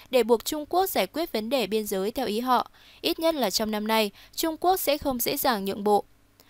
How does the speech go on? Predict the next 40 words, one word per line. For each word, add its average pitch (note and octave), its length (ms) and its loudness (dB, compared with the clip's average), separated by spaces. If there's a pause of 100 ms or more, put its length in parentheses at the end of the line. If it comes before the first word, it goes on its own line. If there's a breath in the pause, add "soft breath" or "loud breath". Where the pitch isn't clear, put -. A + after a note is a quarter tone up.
(160 soft breath)
Vì C4+ 140 -2
vậy, B3 300 6
trong C#4 220 -2
thời A#3 160 -2
gian A3+ 220 -2
ngắn, G#3 260 -2 (240 loud breath)
khả C#4 160 2
năng C#4+ 260 0
biên C#4+ 160 -2
giới A#3 260 2
Trung C4+ 220 -4
Ấn A3 180 0
ổn A#3+ 220 -2
định G3+ 200 0
là F#3+ 100 0
rất C4 240 -4
thấp. F4+ 180 4 (360 loud breath)
Ông D#4 160 0
ta D4+ 220 4
nhấn C4 240 -2
mạnh D4 240 0
Bắc C#4+ 240 -4
Kinh B3+ 200 0
nên A#3 140 -2
áp - 180 -2
dụng A#3 240 -2
các D4+ 140 -2
biện B3 180 -4
pháp D#4+ 260 -2
đối A3+ 160 0
phó A3+ 260 0
đối A3+ 180 -2
đẳng A3+ 240 -4
với F#3+ 100 -4
Ấn A3+ 160 -2
Độ, C4+ 220 4 (240 loud breath)
không D4+ 220 0
thể B3+ 160 2
dung A#3 200 -2
túng, G#3+ 300 -2